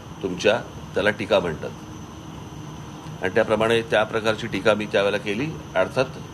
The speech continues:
ती टीका करताना त्याच्या मोबदल्यात काही मागितलं नव्हतं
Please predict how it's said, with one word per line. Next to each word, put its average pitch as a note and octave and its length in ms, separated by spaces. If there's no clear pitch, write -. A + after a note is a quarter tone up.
ती A#2 60
टीका A2 300
करताना A2+ 460
त्याच्या A#2 260
मोबदल्यात A2+ 420
काही C3 180
मागितलं G#2+ 360
नव्हतं F2 300